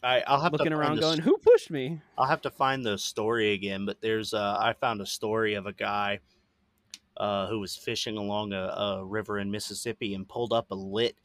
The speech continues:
Speaker 1: lantern.
Speaker 2: A lit lantern out of the water?
Speaker 1: Yeah. Like, like an
Speaker 2: Whoa.
Speaker 1: old style cowboy lantern.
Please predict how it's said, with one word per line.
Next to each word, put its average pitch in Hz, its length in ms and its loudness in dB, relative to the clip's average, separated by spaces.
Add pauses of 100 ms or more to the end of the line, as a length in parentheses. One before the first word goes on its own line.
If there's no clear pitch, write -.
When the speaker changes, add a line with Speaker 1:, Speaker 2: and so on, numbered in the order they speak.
(140)
Speaker 1:
lantern. 98 760 -6 (2250)
Speaker 2:
A 147 80 -2
lit 160 280 -2
lantern 185 400 0
out 175 120 4
of 185 60 0
the 160 80 2
water? 202 420 0
Speaker 1:
Yeah. 160 400 6 (1900)
Like, 131 180 2 (260)
like 135 240 0
an 131 100 0
Speaker 2:
Whoa. 123 120 -10
Speaker 1:
old 139 220 4
style 123 800 4 (1400)
cowboy 123 500 6
lantern. 104 640 -4